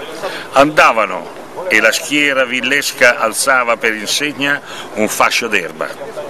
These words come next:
Prima la falce e poi la spada. Mai non mancava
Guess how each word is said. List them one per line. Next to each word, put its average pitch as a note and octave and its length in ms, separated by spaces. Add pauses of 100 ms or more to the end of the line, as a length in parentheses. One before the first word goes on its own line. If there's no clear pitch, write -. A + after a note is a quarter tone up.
(540)
Prima F3+ 280
la D3 120
falce G3 580
e A2+ 100
poi B2 220
la G#2+ 80
spada. D2+ 400 (880)
Mai F3+ 340
non F3+ 160
mancava F3 760